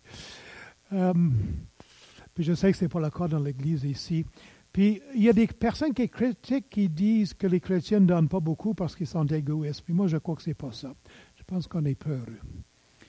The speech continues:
Je pense qu'on manque de courage. Et ces chrétiens ne marquaient pas de courage. Tournons maintenant à cette introduction à Barnabas. Quelle heure est-il ?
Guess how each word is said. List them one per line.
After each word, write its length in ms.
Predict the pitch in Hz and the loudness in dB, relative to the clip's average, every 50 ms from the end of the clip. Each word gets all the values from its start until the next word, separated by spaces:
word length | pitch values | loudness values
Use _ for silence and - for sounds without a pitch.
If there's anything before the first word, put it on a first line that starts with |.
| _ _ _ _ - | _ _ _ _ -16
Je 140 | - - 165 | -12 -12 -10
pense 640 | - - 165 160 160 147 - - - - - - - | -6 -2 0 0 0 0 -2 -4 -10 -16 -20 -16 -10
qu'on 160 | - 160 151 | -8 -4 -2
manque 240 | 139 147 151 139 - | -2 0 -2 -2 -6
de 100 | - 147 | -8 -10
courage. 720 | - - - 160 139 131 123 120 113 110 120 - - - 277 - - - - - - - - _ _ _ _ _ _ - | -10 -10 -10 -8 -8 -8 -10 -12 -12 -12 -14 -12 -12 -12 -10 -10 -10 -12 -12 -14 -20 -20 -20 _ _ _ _ _ _ -12
Et 80 | 160 | -12
ces 180 | 131 - 170 156 | -6 -4 -4 -4
chrétiens 380 | - - 160 139 - - 170 160 | -2 -2 -4 -4 -2 0 2 2
ne 120 | 156 147 | 2 2
marquaient 320 | 143 147 135 - - 151 | 2 0 -2 -4 -6 -8
pas 140 | - - 175 | -6 -6 -8
de 80 | 151 - | -8 -8
courage. 760 | - - 170 139 131 127 120 113 - - - - - - - - - - - - - - _ _ _ _ _ _ _ _ _ _ _ _ _ _ _ _ _ _ _ _ _ _ _ _ - - - - _ - - | -10 -8 -8 -8 -8 -10 -12 -14 -18 -20 -20 -20 -20 -20 -20 -20 -20 -20 -20 -20 -20 -20 _ _ _ _ _ _ _ _ _ _ _ _ _ _ _ _ _ _ _ _ _ _ _ _ -20 -20 -20 -20 _ -6 0
Tournons 300 | - 311 311 294 262 220 | 4 6 8 10 10 10
maintenant 340 | 202 196 185 - 220 214 | 10 10 8 6 4 4
à 60 | 202 180 | 4 4
cette 260 | - 196 180 - 196 | 4 2 2 4 4
introduction 640 | 180 160 143 147 139 160 - - - 196 190 180 165 | 4 4 2 0 -2 -4 -4 -2 -2 0 2 2 2
à 60 | 147 | 2
Barnabas. 760 | 131 156 160 156 147 131 139 131 139 156 - - - - - - - - - - - - - - - - - - - _ _ _ _ _ _ _ _ _ _ _ _ | 2 2 2 2 2 0 -2 -6 -10 -12 -16 -18 -18 -18 -18 -16 -14 -12 -12 -12 -12 -14 -16 -20 -20 -20 -20 -20 -20 _ _ _ _ _ _ _ _ _ _ _ _
Quelle 200 | - 185 202 196 | -6 -4 0 2
heure 120 | 190 185 165 | 2 2 2
est-il ? 420 | 135 123 - - 156 156 175 147 | 0 -2 -4 -4 -4 -2 -4 -6